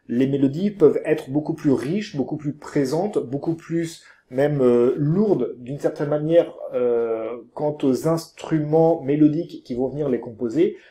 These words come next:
Donc à toi en fait de, euh, de, euh, de trouver en fait ce qui se fait d'habitude dans ton style musical, et pourquoi pas d'aller piocher dans d'autres styles musicaux des idées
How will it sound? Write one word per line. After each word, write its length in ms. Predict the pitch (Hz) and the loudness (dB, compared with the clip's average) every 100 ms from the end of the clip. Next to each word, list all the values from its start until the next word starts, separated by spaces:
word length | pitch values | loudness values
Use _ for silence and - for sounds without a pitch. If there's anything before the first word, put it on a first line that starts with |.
| _ | _
Donc 180 | 127 127 - | -12 -8 0
à 100 | 151 | 2
toi 220 | 180 196 | 6 6
en 80 | 165 | 6
fait 140 | 175 | 2
de, 160 | 165 143 | 4 6
euh, 420 | 160 123 113 - | 8 8 4 -2
de, 100 | 110 | -2
euh, 640 | 143 156 110 107 107 107 110 | 2 4 4 4 0 -2 -4
de 60 | 113 | -8
trouver 440 | - - 151 180 | -6 -2 6 8
en 80 | 143 | 8
fait 140 | 151 | 2
ce 80 | 151 | -2
qui 140 | - | -8
se 100 | - | -10
fait 140 | - 165 | 0 4
d'habitude 400 | 151 143 143 160 | 4 2 -4 -2
dans 140 | 123 | -2
ton 120 | 117 | -2
style 220 | 127 - 127 | -10 -12 -10
musical, 500 | 120 110 151 202 - - - | -10 -2 0 2 0 -12 -6
et 100 | 180 | -4
pourquoi 360 | 175 - 160 | 0 4 4
pas 120 | - 196 | 6 4
d'aller 240 | - 139 | 4 4
piocher 320 | - 160 175 | 2 0 2
dans 160 | 156 120 | 0 2
d'autres 300 | 127 175 - | 2 2 -2
styles 300 | - 170 151 | -2 0 0
musicaux 640 | 139 131 127 156 208 - _ _ _ _ _ _ _ - | 0 -4 2 4 4 0 _ _ _ _ _ _ _ -6
des 280 | 127 165 156 | 2 2 2
idées 400 | 139 175 - | 6 6 4